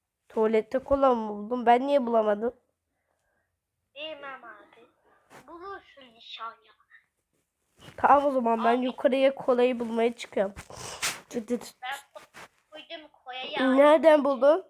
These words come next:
Speaker 2: Banyoda.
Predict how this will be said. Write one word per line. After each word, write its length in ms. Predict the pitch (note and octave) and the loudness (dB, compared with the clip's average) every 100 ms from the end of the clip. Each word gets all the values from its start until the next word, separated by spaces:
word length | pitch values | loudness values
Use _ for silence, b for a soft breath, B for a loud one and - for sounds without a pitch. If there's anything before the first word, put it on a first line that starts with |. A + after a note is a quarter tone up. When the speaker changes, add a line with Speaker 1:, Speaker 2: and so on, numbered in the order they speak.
| _ _ _ _ _ _ _ _ - _ _ _ _ _ _ _ _ _ _ _ _ - | _ _ _ _ _ _ _ _ -20 _ _ _ _ _ _ _ _ _ _ _ _ -10
Speaker 2:
Banyoda. 520 | C#4+ E4 D#4 B3 G#3 | -8 -8 -10 -20 -20